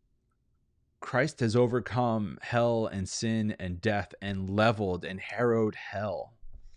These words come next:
and the gates of hell will not prevail against the church. So let us, out of gratitude and love for the Savior, as well as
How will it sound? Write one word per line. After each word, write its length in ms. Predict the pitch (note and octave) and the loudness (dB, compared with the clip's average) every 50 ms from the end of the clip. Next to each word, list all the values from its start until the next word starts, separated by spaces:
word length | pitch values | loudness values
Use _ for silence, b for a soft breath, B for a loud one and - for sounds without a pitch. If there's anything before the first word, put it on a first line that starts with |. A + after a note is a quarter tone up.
| b b b b b b b | b b b b b b b
and 140 | G#2+ G#2 | -2 0
the 40 | G#2+ | 0
gates 460 | F#2 - - B2 B2 C3 B2+ - - | 0 2 4 4 4 4 4 0 -4
of 100 | A#2+ G2 | -8 -8
hell 260 | - - B2 A#2+ A#2+ A2+ | -4 0 2 2 2 2
will 120 | A2 G#2+ | 0 0
not 220 | G#2 G#2+ G#2+ - | 0 0 -2 -4
prevail 400 | - - G#2 F2+ G2+ G2 G#2+ G#2 | -4 -6 -4 -2 0 0 0 0
against 340 | G2+ F2 - F#2+ F2+ - - | 0 -2 -2 -4 -6 -6 -8
the 60 | - | -10
church. 440 | - - - - E2+ E2 - - - b b b b b b | -10 -6 -4 -4 -4 -4 -8 -12 -16 b b b b b b
So 340 | - - - - B2+ B2 A#2+ | -8 -4 0 2 4 4 4
let 400 | A#2 A#2 A#2 A#2 B2+ C3+ C#3 B2+ | 4 4 4 4 4 4 2 2
us, 560 | G#2+ F2 F2+ G2 - - - - - - - _ b b b b b _ - | 0 -2 -2 -4 -6 -8 -8 -8 -10 -12 -16 _ b b b b b _ 0
out 280 | G#2 A2 A2+ A2+ G#2+ | 2 2 2 2 2
of 180 | A2 G#2 F#2+ F#2 | 2 0 -2 -2
gratitude 1080 | - G2+ F#2+ G2 A2+ A2+ A#2+ B2+ B2+ D3 C#3+ - - - C#3+ C#3 C3+ C3+ C#3 C#3 B2+ - - _ | -4 -2 4 6 8 8 8 8 4 0 -2 -4 -4 -2 0 2 2 2 2 0 -2 -4 -8 _
and 240 | - G#2 G#2 G#2 G#2 | -6 -6 -4 -4 -4
love 680 | G#2+ G#2 G2+ G#2 A2 A#2+ B2 C3+ C#3 C3 C3 B2+ - - - - - - | -4 -2 0 2 4 6 6 4 4 2 -2 -6 -10 -16 -20 -20 -16 -8
for 100 | - A2+ | -6 -4
the 240 | G#2 F#2+ G2+ G2 G2 | -2 -2 -2 -2 -2
Savior, 680 | - - - - A#2 B2+ C3+ C3 A#2+ C3+ D3 D3 C#3 - | -4 -4 -4 -2 -2 0 0 -2 -2 -2 -2 0 0 0
as 220 | - A2+ G2 - | -2 -4 -6 -4
well 220 | G2+ A2+ A2+ A2+ A2 | -2 0 0 2 0
as 140 | G#2+ - | 0 -2